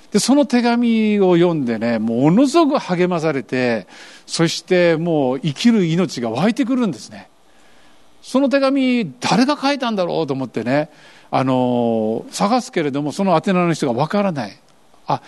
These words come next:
じゃあお父さんとお母さんに聞いてみようと思って、もうそ-、その子はですね、まあ、離婚してお父さんは他の家族を持ってるんですけれども、お母さんは知らない。そんな親族いない。で、お父さんのところに、まあ、それを通していくんですね。でもお父さんも知らないって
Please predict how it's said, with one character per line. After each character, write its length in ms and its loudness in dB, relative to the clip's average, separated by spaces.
じ 80 -2
ゃ 20 2
あ 40 0
お 100 -2
父 180 2
さ 140 0
ん 40 -2
と 100 -2
お 40 -6
母 180 0
さ 120 0
ん 20 -4
に 80 -6
聞 120 -8
い 20 -6
て 120 2
み 100 0
よ 80 0
う 40 -2
と 160 -6
思 120 -2
っ 20 -4
て、 320 0
も 160 -4
う 20 -6
そ-、 220 -12
そ 160 -2
の 180 0
子 240 -10
は 100 2
で 100 -4
す 100 -10
ね、 160 2
ま 140 -2
あ、 40 -6
離 160 0
婚 240 0
し 60 -8
て 60 0
お 100 0
父 160 -2
さ 100 -4
ん 80 -2
は 220 -6
他 260 -2
の 120 0
家 100 -2
族 220 0
を 20 -2
持 140 4
っ 20 0
て 140 0
る 80 -4
ん 60 -4
で 100 -16
す 100 -16
け 80 -12
れ 80 -14
ど 140 -8
も、 260 2
お 100 2
母 200 0
さ 100 -4
ん 40 -4
は 60 -6
知 200 -2
ら 100 -4
な 120 -4
い。 40 -6
そ 140 -4
ん 80 0
な 80 0
親 200 -2
族 220 -4
い 40 -8
な 180 -12
い。 80 -20
で、 60 0
お 100 4
父 160 2
さ 100 2
ん 40 -2
の 40 -4
と 80 0
こ 100 0
ろ 80 2
に、 160 2
ま 100 0
あ、 20 0
そ 120 0
れ 80 0
を 60 -2
通 180 0
し 20 0
て 80 2
い 80 0
く 100 -2
ん 40 -2
で 80 -4
す 100 -12
ね。 160 -10
で 80 4
も 100 6
お 60 2
父 140 4
さ 100 0
ん 20 -6
も 60 -10
知 220 -2
ら 100 -4
な 160 -4
い 20 -6
っ 20 -6
て 60 -12